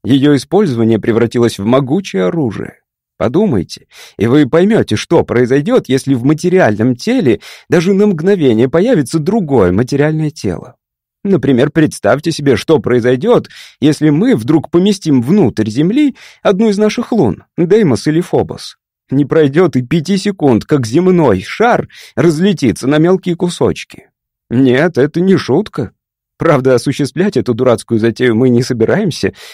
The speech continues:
К счастью, таких образований, как государство, на Марсе теперь не существует, и в связи с этим... Всемирное правительство? Да, пожалуй, это можно назвать именно так.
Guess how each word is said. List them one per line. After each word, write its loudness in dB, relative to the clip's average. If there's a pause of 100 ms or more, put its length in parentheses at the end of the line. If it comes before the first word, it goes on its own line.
(300)
К -18
счастью, 0
таких -4
образований, 0
как -4
государство, -2
на 0
Марсе -2
теперь -2
не 0
существует, -2
и 2
в -4
связи -2
с -8
этим... -4 (500)
Всемирное -2
правительство? -2 (440)
Да, -2
пожалуй, 0
это -2
можно 0
назвать 0
именно 2
так. -6